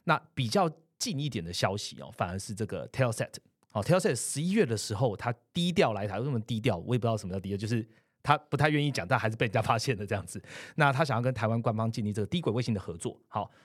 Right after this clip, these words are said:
这些种种的新闻，我们，我们就知道说，哎，低轨卫星看起来好像也是一个未来的趋势。那今天曲博在这里，已经曲博帮我们简单分享一下，为什么低轨卫星慢慢变成市场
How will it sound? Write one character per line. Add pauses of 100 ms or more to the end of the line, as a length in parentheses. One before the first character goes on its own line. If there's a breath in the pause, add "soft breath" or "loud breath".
这
些
种
种
的
新
闻，
我
们，
我
们
就
知
道
说，
哎，
低
轨
卫
星
看
起
来
好
像
也
是
一
个
未
来
的
趋
势。 (360 soft breath)
那
今
天
曲
博
在
这
里，
已
经
曲
博
帮
我
们
简
单
分
享
一
下，
为
什
么
低
轨 (120)
卫
星
慢
慢
变
成
市
场